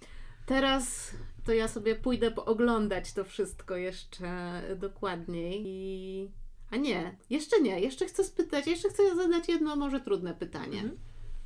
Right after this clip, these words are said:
Speaker 1: Tak sobie pomyślałam. Takie, e, bo niestety, znaczy niestety, siedzimy właśnie tutaj, jest, e, przełom lutego i marca i trzy lata temu na przełomie lutego i marca, albo bardziej nawet na początku marca,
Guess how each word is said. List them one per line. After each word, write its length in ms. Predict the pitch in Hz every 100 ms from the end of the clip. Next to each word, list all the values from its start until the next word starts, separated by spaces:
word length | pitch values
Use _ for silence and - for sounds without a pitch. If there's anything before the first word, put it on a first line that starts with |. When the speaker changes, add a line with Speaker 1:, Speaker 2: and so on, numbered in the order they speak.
| - - -
Speaker 1:
Tak 160 | 196
sobie 180 | - 196
pomyślałam. 680 | 202 180 - 175 - 151 - - - -
Takie, 280 | 277 -
e, 220 | 311 302 302 - - - 208 240 233 233 233
bo 220 | 247 285
niestety, 480 | 285 294 302 294 240
znaczy 260 | 262 254
niestety, 540 | 262 269 254 220 220 226
siedzimy 560 | 269 226 285 277 254
właśnie 380 | 240 226 240 220
tutaj, 400 | 214 214 208 196
jest, 420 | 196 196 196 -
e, 560 | 202 196 196 196 - 208
przełom 360 | 196 320 311 254
lutego 400 | 240 233 240 220
i 80 | 208
marca 500 | 226 262 - 262 233
i 120 | 208
trzy 160 | - 415
lata 240 | 359 214
temu 280 | 214 226 226
na 120 | 196
przełomie 380 | 160 196 214 190
lutego 340 | 175 175 185
i 60 | 175
marca, 380 | 170 165 - 240
albo 340 | 214 190 180 180
bardziej 520 | 180 180 - 180 175
nawet 340 | - - 175
na 80 | 175
początku 420 | 175 175 180 -
marca, 460 | 175 175 - 214